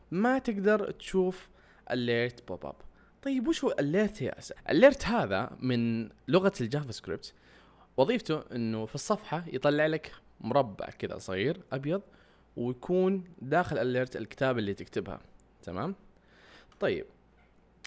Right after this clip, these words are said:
أنت ما راح تقدر تشوف alert po-، ف-، في الصفحة. ليش؟ لأنه الاليرت هذا بيكون متفاعل في مكان آخر. طيب وضح لي أكثر ياسر، كيف يشتغل؟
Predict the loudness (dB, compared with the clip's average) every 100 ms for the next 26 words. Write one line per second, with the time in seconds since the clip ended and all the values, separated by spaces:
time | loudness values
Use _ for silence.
0 | -20 -20 _ _ -4 0 2 4 4 6
1 | 4 4 2 2 2 2 2 2 4 2
2 | 0 -2 0 0 0 -2 -6 -8 -6 -4
3 | -4 -4 -4 -6 -10 -12 -20 -20 -20 -20
4 | -20 -8 0 0 0 -4 -12 -8 -2 2
5 | 2 2 -2 -12 -20 _ _ _ -20 -20
6 | -20 -20 -6 -2 -2 0 0 2 0 0
7 | 2 2 0 -2 0 2 2 0 -6 -20
8 | -20 -8 -6 -2 -2 0 -2 -2 -4 -4
9 | -4 -4 -4 -8 -10 -16 -20 -20 -20 -20
10 | -20 _ -20 -20 -20 _ -2 2 2 2
11 | 0 -2 -4 -4 -6 -6 -10 -8 -4 -4
12 | -6 -10 -16